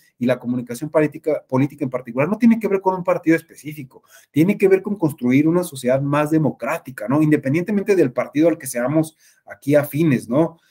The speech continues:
Eh, se trata justamente de eso, de, de, y yo creo que, no sé si, eh, que se trata de eso, ¿no? No importa de qué partido venga la persona o, o, o el,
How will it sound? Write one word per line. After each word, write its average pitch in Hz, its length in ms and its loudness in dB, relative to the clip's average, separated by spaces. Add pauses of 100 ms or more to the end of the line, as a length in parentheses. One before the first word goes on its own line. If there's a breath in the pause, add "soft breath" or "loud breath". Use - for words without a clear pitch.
(180 soft breath)
Eh, 120 420 -4
se - 160 -8
trata 175 280 -4
justamente 185 580 -2
de 143 160 4
eso, 135 340 -4
de, 107 300 -2
de, 107 240 -6
y 123 60 -4
yo 160 140 4
creo 196 160 -2
que, 120 260 -4 (280)
no 135 220 -6
sé 156 140 -6
si, 151 280 4 (480 loud breath)
eh, 117 500 0
que 156 80 0
se 147 140 -2
trata 180 320 2
de 151 160 6
eso, 147 200 0
¿no? 139 120 2
No 180 120 2
importa 208 640 2 (260 loud breath)
de 135 160 0
qué 175 100 -2
partido 170 480 2
venga 143 380 4
la 120 160 -2
persona 135 680 -4 (520)
o, 120 380 -6
o, 117 380 -10
o 131 60 0
el, 127 180 -6